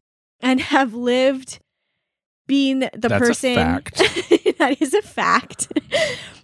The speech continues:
Speaker 1: Like, I've been the person who has benefited from you guys taking the time to go do these things.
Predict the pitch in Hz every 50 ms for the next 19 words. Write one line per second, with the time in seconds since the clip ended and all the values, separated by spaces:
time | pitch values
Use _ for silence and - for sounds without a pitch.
0 | _ - 311 302 262 - - 294 302 339 294 339 359 330 311 277 - - - 285
1 | 285 - - 269 269 262 254 247 247 233 - - - - - - - 269 269 254
2 | 214 226 240 214 175 175 160 - _ - 240 269 285 302 262 - - 214 196 180
3 | 190 190 185 190 180 196 190 _ _ _ _ _ _ _ _ _ _ _ _ _
4 | - 233 220 214 214 226 233 214 220 214 202 202 196 - - - 220 208 208 -
5 | 202 196 196 190 190 185 180 170 - _ _ - 196 - - 208 190 180 180 170
6 | 165 170 160 - 220 190 185 180 175 175 170 160 160 156 139 - - 139 135 123
7 | 113 180 - - -